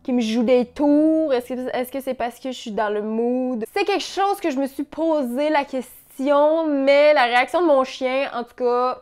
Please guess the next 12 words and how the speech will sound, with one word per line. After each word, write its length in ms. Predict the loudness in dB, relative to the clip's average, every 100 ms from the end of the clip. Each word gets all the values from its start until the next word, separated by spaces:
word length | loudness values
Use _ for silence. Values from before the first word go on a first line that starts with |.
| -10
m'a 100 | -10
peut-être 280 | -6 -8 -6
confirmé 640 | -8 -6 -8 -6 -6 -8
que, 300 | -6 -6 -6
hey, 760 | -2 0 2 2 2 4 2
je 60 | -2
suis 80 | -8
pas 140 | -8
si 120 | -8
folle 200 | -6 -4
que 120 | -4 -6
ça. 180 | -10